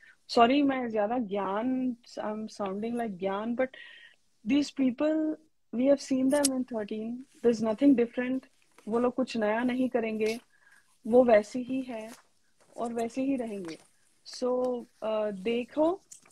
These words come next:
अगर आपके आंखों के सामने आता है तो देखो, uh, because you can't avoid it, because आपने किस-, आपको किसी ने भेजा है या आप कुछ, you know, Twitter पे देख रहे हैं, ये हो रहा है, ये हो रहा है, देखो, बस उसको, like,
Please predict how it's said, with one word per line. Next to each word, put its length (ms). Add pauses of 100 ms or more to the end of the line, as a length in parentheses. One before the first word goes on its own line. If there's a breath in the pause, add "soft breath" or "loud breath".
(140)
अगर 260
आपके 280
आंखों 280
के 120
सामने 360
आता 260
है 200
तो 160
देखो, 540 (600 loud breath)
uh, 260
because 300
you 140
can't 240
avoid 360
it, 100 (220)
because 260
आपने 280
किस-, 220
आपको 300
किसी 300
ने 140
भेजा 380
है 400
या 80
आप 200
कुछ, 300
you 100
know, 120
Twitter 360
पे 80
देख 280
रहे 240
हैं, 320
ये 160
हो 140
रहा 120
है, 140
ये 80
हो 100
रहा 80
है, 80 (640 loud breath)
देखो, 480 (540)
बस 260
उसको, 400
like, 220